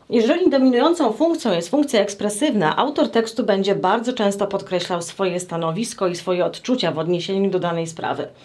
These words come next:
Jeśli natomiast dominującą funkcją ma być funkcja impresywna, to autor tekstu będzie bardzo często wskazywał na to, co należy zrobić,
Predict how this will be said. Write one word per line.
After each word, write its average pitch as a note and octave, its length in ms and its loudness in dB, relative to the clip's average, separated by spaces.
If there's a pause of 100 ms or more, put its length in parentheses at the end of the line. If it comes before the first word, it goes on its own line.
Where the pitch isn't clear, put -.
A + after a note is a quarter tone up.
(500)
Jeśli A3 240 4
natomiast C4 420 2
dominującą A#3 680 4
funkcją F3 440 -6
ma F3+ 120 -2
być F#3 160 -6
funkcja D4+ 360 0
impresywna, F3+ 640 0
to F#3 120 -2
autor C4+ 300 0
tekstu G#3 320 -4
będzie G3 280 0
bardzo F#3+ 360 0
często B3 320 -2
wskazywał C4+ 480 2
na C4 140 4
to, B3 180 -2
co E3+ 200 -2
należy D#3 460 0
zrobić, A3+ 500 0